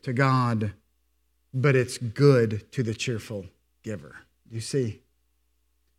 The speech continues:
For the glory of God and for the good of the people. A cheerful giver. Glory to God, good to the giver. And, and Paul, Paul quotes the Lord Jesus. And by the way, where we, where we look at this quote. It's from Acts chapter twenty, I believe.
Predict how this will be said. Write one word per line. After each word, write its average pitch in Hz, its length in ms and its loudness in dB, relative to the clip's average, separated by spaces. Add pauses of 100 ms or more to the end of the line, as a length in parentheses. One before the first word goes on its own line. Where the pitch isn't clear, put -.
(140)
For 147 140 0
the 131 80 2
glory 151 400 8
of 139 120 6
God 131 300 2
and 120 120 0
for 123 120 -4
the 117 100 -2
good 123 340 0
of 104 100 -2
the 107 80 -6
people. 113 400 -8
A 143 80 -4
cheerful 208 680 0 (300)
giver. 151 500 6 (260)
Glory 214 320 10
to 220 80 10
God, 156 380 4 (160)
good 190 220 12
to 202 100 10
the 175 100 8
giver. 147 420 6 (280)
And, 202 180 8
and 214 240 4
Paul, 247 420 0 (360)
Paul 196 320 8
quotes 175 600 6
the 160 160 4
Lord 160 220 8
Jesus. 147 440 4
And 160 120 8
by 180 180 8
the 170 120 6
way, 156 320 4 (480)
where 175 180 10
we, 160 200 8
where 160 260 6
we 160 120 6
look 185 200 6
at 196 140 6
this 170 160 2
quote. 180 420 6
It's 156 140 0
from 156 160 2
Acts 160 220 4
chapter 160 300 -2
twenty, 165 380 2
I 147 100 2
believe. 151 540 2